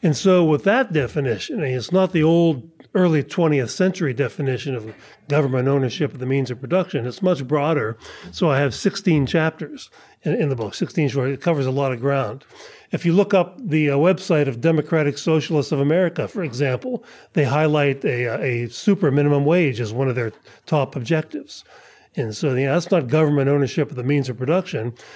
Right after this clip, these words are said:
but it's a government mandated fifteen dollar an hour minimum wage. And so, uh, uh, so I, I take, uh, I take it from the horse's mouth, in other words, by looking up, uh, what the socialists of our day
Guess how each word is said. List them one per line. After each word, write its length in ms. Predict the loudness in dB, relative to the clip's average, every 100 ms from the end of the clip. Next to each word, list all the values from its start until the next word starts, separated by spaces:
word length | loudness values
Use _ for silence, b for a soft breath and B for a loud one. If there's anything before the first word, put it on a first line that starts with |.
| B B
but 100 | -2
it's 140 | -2
a 40 | -2
government 520 | 0 2 2 0 0
mandated 600 | 2 2 2 2 0 -2
fifteen 460 | -4 -2 0 0
dollar 320 | 0 0 0 0
an 60 |
hour 200 | 0 0
minimum 380 | 0 0 0 0
wage. 460 | -2 -2 -8 -18 _ B B B B B
And 180 | -8 -6
so, 300 | -2 0 0
uh, 260 | 0 -2
uh, 40 | -4
so 160 | 0
I, 300 | 0 -2 -4
I 40 | -4
take, 420 | 0 0 0 -2
uh, 220 | 0 -2 -6 B B B -6
I 60 | 0
take 260 | 2 2
it 80 | 2
from 160 | 0 0
the 80 |
horse's 420 | 2 2 2 -2 -2
mouth, 380 | 0 -2 -4
in 80 | -4
other 180 | -4 -6
words, 380 | -8 -10 -14 -14 -10
by 160 | -6
looking 320 | -4 -2 -2 -2
up, 320 | -2 -6 -6
uh, 100 | -2
what 180 | -2 -4
the 80 |
socialists 640 | -6 0 2 2 -2 -2 -4
of 100 | -2
our 180 | 0 0
day 420 | 2 0 -2